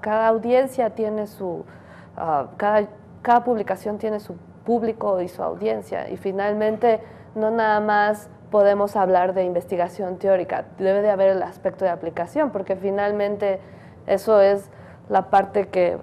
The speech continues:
profesora, la parte que avanza o que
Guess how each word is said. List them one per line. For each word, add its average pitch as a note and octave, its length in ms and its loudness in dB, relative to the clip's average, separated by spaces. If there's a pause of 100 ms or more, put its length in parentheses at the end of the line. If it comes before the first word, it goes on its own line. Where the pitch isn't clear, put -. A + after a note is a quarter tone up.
(120)
profesora, G3+ 500 -4
la F3+ 200 -2
parte G3+ 300 0
que F#3 480 0 (100)
avanza F#3+ 680 2 (260)
o F3+ 180 0
que F3 360 0